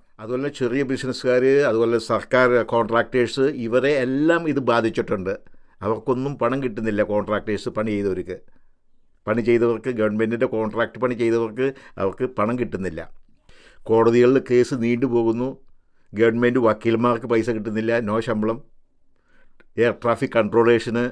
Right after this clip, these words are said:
ശമ്പളം കിട്ടുന്നില്ല. അതുകൊണ്ട് ചിലരൊക്കെ Uber ഓടി-, Uber ഓടിക്കാനും മറ്റ്,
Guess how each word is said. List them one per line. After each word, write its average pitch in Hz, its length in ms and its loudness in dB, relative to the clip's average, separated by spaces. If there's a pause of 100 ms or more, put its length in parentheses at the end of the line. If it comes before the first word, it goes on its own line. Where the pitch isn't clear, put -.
ശമ്പളം 113 360 -2
കിട്ടുന്നില്ല. 110 640 -6 (340)
അതുകൊണ്ട് 113 400 -2
ചിലരൊക്കെ 127 600 2 (220)
Uber 123 320 2
ഓടി-, 131 320 2
Uber 135 400 4
ഓടിക്കാനും 131 560 4
മറ്റ്, 135 400 -2